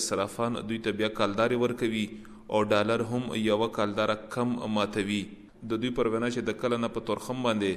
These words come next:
د تګ راتګ دپاره سخت شرایط غدلې شوي دي، نو د هغې نه وروسته د کلونو د کاریګرو دلته کې په شمېره کې ډېر زیات کموالی راغلی دی او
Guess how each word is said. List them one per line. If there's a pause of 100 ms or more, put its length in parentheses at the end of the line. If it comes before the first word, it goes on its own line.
(540)
د
تګ
راتګ
دپاره
سخت (140)
شرایط
غدلې
شوي
دي، (380)
نو
د
هغې
نه
وروسته
د
کلونو
د
کاریګرو (720)
دلته
کې
په
شمېره
کې
ډېر
زیات
کموالی
راغلی
دی
او